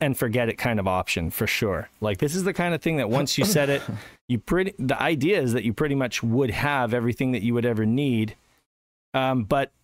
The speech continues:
Speaker 1: but Double Dime or Slow Coin here, you know, also made the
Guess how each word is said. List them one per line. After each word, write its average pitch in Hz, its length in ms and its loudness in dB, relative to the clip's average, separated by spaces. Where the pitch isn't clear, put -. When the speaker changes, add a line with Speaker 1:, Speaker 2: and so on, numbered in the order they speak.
Speaker 1:
but 127 300 0
Double 165 260 0
Dime 131 400 0
or 104 240 0
Slow 143 300 0
Coin 120 380 0
here, 120 240 0
you 127 120 0
know, 117 140 2
also 135 420 0
made 120 420 0
the 120 300 0